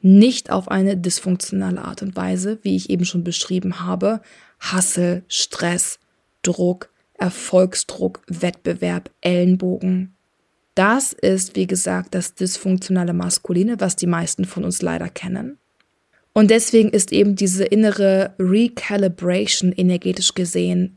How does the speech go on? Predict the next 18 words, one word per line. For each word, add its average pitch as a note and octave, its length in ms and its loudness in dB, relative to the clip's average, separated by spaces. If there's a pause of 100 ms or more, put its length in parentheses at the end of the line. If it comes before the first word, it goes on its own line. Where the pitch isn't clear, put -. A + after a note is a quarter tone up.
(120)
so F#3 320 2
wichtig A#3+ 440 0
und F#3+ 180 0
ein F#3 220 2
so F#3 400 0
großer F#3+ 520 -2
Teil F3+ 400 -2
dieses F3+ 300 -2
inneren F#3 340 2
Prozesses F#3+ 680 -6
hin G#3+ 260 0
zu - 220 -4
einer F#3 420 0
neuen, G3 640 4
gesunden, F#3+ 680 0
inneren, G3 600 0
energetischen F#3 800 -2
Balance. E3+ 640 -8